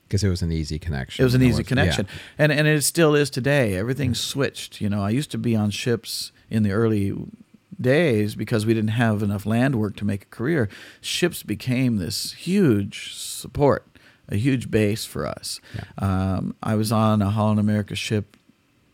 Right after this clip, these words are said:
Speaker 2: anywhere from thirty to forty weeks in a year.
Speaker 1: Wow.
Speaker 2: You know, and it was a huge foundation, and it gave me a r-,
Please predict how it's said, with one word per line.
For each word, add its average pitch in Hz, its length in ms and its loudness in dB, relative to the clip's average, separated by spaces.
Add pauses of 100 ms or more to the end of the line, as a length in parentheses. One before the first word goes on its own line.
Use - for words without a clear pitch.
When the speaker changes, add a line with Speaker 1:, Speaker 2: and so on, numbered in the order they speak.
(180)
Speaker 2:
anywhere 123 360 2
from 101 160 -4
thirty 113 340 2
to 107 80 0
forty 104 300 -2
weeks 110 560 -4
in 98 160 0
a - 20 2
year. 107 360 -2 (220)
Speaker 1:
Wow. 69 60 -10 (340)
Speaker 2:
You 104 140 0
know, 104 220 0
and 98 200 -4
it 95 120 -2
was 101 160 -6
a 101 60 -4
huge 120 500 2
foundation, 104 840 -2 (240)
and 165 300 4
it 104 60 -2
gave 113 200 0
me 113 320 0
a - 60 -6
r-, - 240 -8